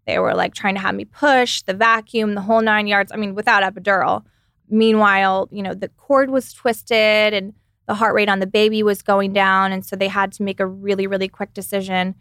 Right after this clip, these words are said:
and just emer-, just, I had to go have an emergency C-section really quick. And they did it in, I can't remember, but it was a record time because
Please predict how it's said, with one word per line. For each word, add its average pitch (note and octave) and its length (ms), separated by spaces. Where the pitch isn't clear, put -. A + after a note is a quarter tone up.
and F3+ 580
just - 220
emer-, F#3+ 320
just, - 220
I G3+ 40
had G3 220
to G3 80
go G3+ 120
have G3 220
an G3 60
emergency G3 480
C-section G3+ 540
really G3+ 200
quick. G#3+ 260
And G#3 140
they G3+ 100
did G3 220
it G3+ 140
in, G3 420
I G#3+ 60
can't A#3+ 260
remember, A3+ 500
but G#3 280
it - 60
was G#3 120
a G3+ 80
record G3 600
time G3 540
because F#3+ 260